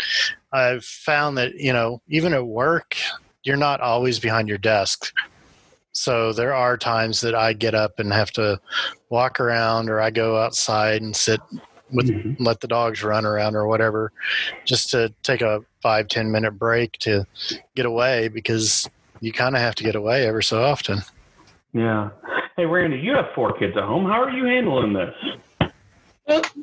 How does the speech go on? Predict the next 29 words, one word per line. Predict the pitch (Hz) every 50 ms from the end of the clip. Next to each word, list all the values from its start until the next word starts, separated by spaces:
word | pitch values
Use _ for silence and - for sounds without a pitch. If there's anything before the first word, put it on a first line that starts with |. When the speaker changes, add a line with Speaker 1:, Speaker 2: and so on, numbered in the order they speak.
| - _ - 302 - - - - - - - _ -
Speaker 3:
much | 208 220 214
the | - -
same | - - 202 190 170
way. | 151 156 180 185 185 196
Mine | 190 175 180 220 247 240
are | 175 160 165 190 - - - - - - -
really | 302 202 180 170 160 160 156 156
pretty | - - 185 160 156
good | 156 156 156 180 180
about, | 156 151 156 151 156 175 - - _ - - 196
um, | 170 151 156 156 160 151 143 - - - - - - - - - - - - - - - - - - - - - _ - -
I, | -
of | - - 190 - 196 170
course, | - - 226 185 - 240
and | 202 190
I | 190 202
have | 190 190 196 160
an | 147 156
office | 165 165 151 - - 156 143 - - - 208
at | 175 151 135
home, | 151 175 170 160 147 139 135
so, | - - 170 160 156 147 147 147 147 143 143 - - - - - - - - - -
um, | - 156 151 143 139 135 131 131 135 - _ - - - - - - - _ _
you | - 165
know, | 151
if | 143 139 -
my | 170 156
door's | 151 147 147 156 156 151
shut, | - - - 156 143 147 175